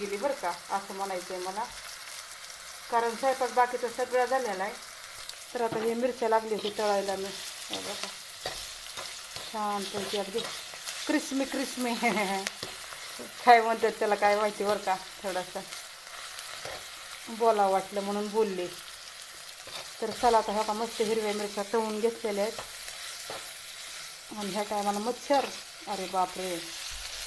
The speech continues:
मच्छर एवढे असतात ना की लई. एक पडली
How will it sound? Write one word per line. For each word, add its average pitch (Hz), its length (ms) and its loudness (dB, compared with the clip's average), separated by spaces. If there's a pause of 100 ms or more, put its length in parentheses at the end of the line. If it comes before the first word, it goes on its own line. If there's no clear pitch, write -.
(260)
मच्छर 359 540 4
एवढे 247 280 6
असतात 247 380 4
ना 226 160 -2 (1200)
की 202 160 -2
लई. 208 180 4 (1700)
एक 233 220 -2
पडली 247 260 4